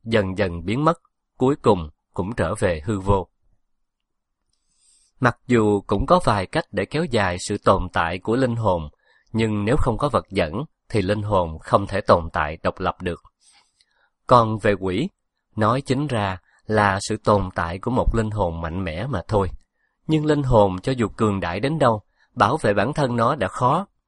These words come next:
nói gì tới việc công kích người khác. Cho nên, kẻ lang thang kia nói là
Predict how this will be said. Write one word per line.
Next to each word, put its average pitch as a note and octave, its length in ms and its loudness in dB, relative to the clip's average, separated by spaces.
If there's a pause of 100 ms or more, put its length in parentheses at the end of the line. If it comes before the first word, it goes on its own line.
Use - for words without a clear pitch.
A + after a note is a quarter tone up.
(100)
nói A2 260 -2
gì G#2 160 -6
tới B2 160 -4
việc G#2 220 -4
công G2+ 200 -2
kích - 200 -6
người G2 160 -2
khác. E3 300 -6 (1000)
Cho A2 180 4
nên, G2 360 -2 (360)
kẻ G2+ 160 2
lang A2+ 300 -4
thang F#2+ 300 -4
kia F#2 340 -4
nói F#2+ 300 -2
là C#3+ 140 -4